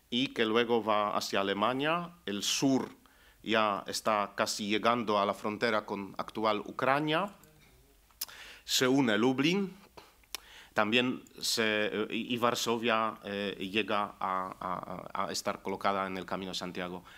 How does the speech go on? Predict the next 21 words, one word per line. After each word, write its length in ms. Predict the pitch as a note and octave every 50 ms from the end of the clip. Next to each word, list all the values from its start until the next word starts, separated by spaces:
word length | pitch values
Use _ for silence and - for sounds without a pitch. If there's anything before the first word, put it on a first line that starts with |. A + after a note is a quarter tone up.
| - - -
actual. 460 | - - - - - B2 G2+ E2+ E2 - - _ _ - - - - - - -
Lo 100 | - C3+
que 100 | - -
tenemos 420 | E3 D#3+ D#3 F3 F#3 F3 D#3+ - - -
ahora, 480 | C3+ C#3+ D#3 E3 D#3 C3+ C3 C3 C3 - - - - _ _ _ _ -
más 180 | - - -
o 40 | A2
menos 240 | A#2+ C3 B2+ A#2+ -
para 200 | - A2 F#2+ G#2
uno 200 | A2+ A#2 A2+ A2
de 120 | A2+ A2
mayo 320 | A2+ C3 C#3 C3+ B2+ A#2+ A#2
de 140 | G#2 F#2+
este 220 | F2+ - - G#2 G#2+
año, 380 | B2+ C#3 C3+ C3 A#2+ B2+ B2+ - - - - -
son 360 | - - B2+ B2 B2+ B2+ - -
siete 360 | - - - A#2+ A#2 - A2
mil 360 | A2+ A#2+ A#2 A#2 A#2 - - - - G2 G2+ F#2+
quinientos 720 | G2 - D3 D3+ D3+ D3+ D3+ D3 C#3 C#3 B2 A2 G#2+ - -
kilómetros 1000 | - - A2+ A2+ A#2+ B2 A#2 A2+ A2 A2 - G#2 G#2 G2+ - - - - - - - -
señalizados. 1120 | - - - - D#3 D#3+ D3+ C#3 B2 A#2+ A2+ - - A2+ G#2 G2 F#2+ F#2 F#2 - - -